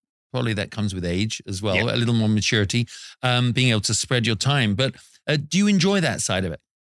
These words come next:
Speaker 2: I mean, I think as my career has went on, I've learned to appreciate it more. You know,
Speaker 1: Mm.
Speaker 2: that, yeah, they are there, they're, they're there to support you, you know. Sometimes, um, I, I, especially in, earlier in my career, it was more like a distraction.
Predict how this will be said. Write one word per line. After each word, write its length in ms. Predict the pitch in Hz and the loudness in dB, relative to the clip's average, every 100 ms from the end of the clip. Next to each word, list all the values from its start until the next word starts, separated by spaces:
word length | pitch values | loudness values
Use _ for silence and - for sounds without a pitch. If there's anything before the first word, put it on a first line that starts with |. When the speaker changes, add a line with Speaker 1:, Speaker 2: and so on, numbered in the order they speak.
| _ _ _ _ - | _ _ _ _ -6
Speaker 2:
I 80 | 147 | 0
mean, 540 | 175 175 175 175 160 _ _ _ _ - | 2 2 2 0 -4 _ _ _ _ -10
I 80 | 131 | -6
think 320 | 160 151 - - | -4 -6 -10 -6
as 240 | 135 - 131 | -4 -4 -4
my 400 | 120 113 104 101 | -2 0 0 -2
career 280 | - 110 107 | -2 0 2
has 180 | 104 - | 0 -4
went 240 | 101 98 101 | -6 -4 -2
on, 180 | 107 | 0
I've 240 | 95 95 - _ _ _ - | 0 -2 -6 _ _ _ -8
learned 320 | 95 95 92 | -2 0 -2
to 100 | - | -6
appreciate 420 | 90 95 87 92 82 | -12 -10 -8 -6 -8
it 80 | 92 | -8
more. 280 | 85 80 _ - | -10 -10 _ -8
You 60 | |
know, 220 | 107 113 | -4 -2
Speaker 1:
Mm. 80 | 98 - | -4 -6
Speaker 2:
that, 160 | 87 - - - _ _ - | -10 -10 -18 -20 _ _ -12
yeah, 140 | 73 - | -12 -6
they 140 | 101 | -2
are 100 | 95 | 0
there, 320 | 92 95 95 - _ _ | 0 -2 -2 -8 _ _
they're, 120 | 104 | -8
they're 220 | 92 107 95 | -6 -4 -2
there 120 | 95 | -2
to 80 | 85 | -6
support 420 | - - 95 - | -12 -10 -8 -8
you, 140 | 87 85 | -14 -16
you 80 | 95 | -14
know. 220 | 90 87 _ _ _ | -12 -14 _ _ _
Sometimes, 720 | - 107 95 95 92 85 - 92 | -10 -6 -2 0 -2 -4 -8 -6
um, 380 | 90 87 87 98 | -6 -4 -6 -6
I, 140 | 95 | -8
I, 120 | 98 95 | -6 -6
especially 360 | - 104 98 101 | -6 -4 -2 -2
in, 80 | 85 | -2
earlier 300 | 101 98 98 | 0 0 0
in 100 | 92 | -2
my 140 | 95 | -4
career, 320 | 95 95 92 | -2 -2 0
it 80 | 87 | -4
was 100 | - | -4
more 180 | 92 90 | -2 0
like 320 | 87 87 - _ _ _ _ _ | 0 -2 -6 _ _ _ _ _
a 60 | |
distraction. 720 | 90 - 95 90 - 98 92 | -10 -8 -8 -8 -8 -8 -8